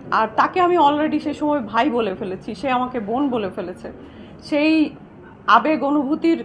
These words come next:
কারণে, বাঙালি আসলে অনেক বেশি আবেগ, আহ, প্রবণ, যে কারণে ভুলের পরিমাণও আমাদের অনেক বেশি। আহ, কমার্শিয়াল জায়গাগুলো আমরা আসলে ওইভাবে চিন্তা করি না। তো যাই হোক, তো সেই ক্ষেত্রে আম-, হলো কি, কাজ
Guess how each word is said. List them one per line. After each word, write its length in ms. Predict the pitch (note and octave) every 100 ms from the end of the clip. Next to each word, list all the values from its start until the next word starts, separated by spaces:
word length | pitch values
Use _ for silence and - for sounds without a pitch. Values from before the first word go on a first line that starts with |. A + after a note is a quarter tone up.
| -
কারণে, 340 | D4 D4 D#4+
বাঙালি 360 | B3 A#3+ C4 C#4
আসলে 260 | C#4 D#4 C#4
অনেক 280 | C#4 C#4
বেশি 280 | A3+ - D#4 C4
আবেগ, 340 | F#3 A#3 C#4+ A#3
আহ, 760 | - - - - - B3 B3+ B3+
প্রবণ, 400 | - D4 D#4 F#4
যে 140 | C#4 C4+
কারণে 380 | C#4 D4 D4 C#4
ভুলের 400 | A3 C4+ D4+ D#4 B3+
পরিমাণও 420 | D4 C#4 C#4+ C#4+
আমাদের 340 | C4+ B3+ B3 A#3+
অনেক 280 | A#3+ A#3+ F#3+
বেশি। 280 | G#3+ D4
আহ, 680 | - - - - - A3+ A3+ A3+
কমার্শিয়াল 680 | B3 B3+ B3+ - C#4+ C#4 A#3+ - G3+
জায়গাগুলো 760 | B3+ B3 C4 A3+ B3+ C4 B3+ -
আমরা 240 | A3 A3
আসলে 280 | A#3 C4 A#3
ওইভাবে 340 | A3+ B3+ A3+
চিন্তা 340 | B3 C#4+ C4 B3+
করি 300 | B3+ A3 A3
না। 140 | A3 D#4+ - - -
তো 80 | C4+
যাই 240 | D#4 E4+
হোক, 140 | F#4 F4+ - - - -
তো 300 | C4 C4 C4
সেই 220 | D4 E4
ক্ষেত্রে 400 | D#4+ - F4 F#4
আম-, 260 | E4+ D#4+ -
হলো 240 | E4 E4+
কি, 160 | F4 A4+
কাজ 220 | -